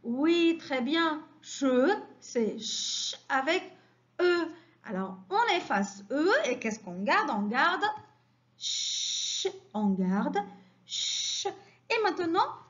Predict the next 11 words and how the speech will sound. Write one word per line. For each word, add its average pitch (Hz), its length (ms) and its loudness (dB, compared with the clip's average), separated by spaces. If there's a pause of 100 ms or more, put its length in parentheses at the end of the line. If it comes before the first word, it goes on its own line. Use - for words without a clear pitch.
(160)
l'autre 539 580 2
dernier 349 400 2
mot, 330 220 2
c'est - 200 -6
quel 226 220 2
mot ? 381 160 4
C'est ? 466 380 2 (1300)
Très 226 260 -2
bien, 320 200 2 (260)
c'est 240 200 -2
chocolat. 415 920 4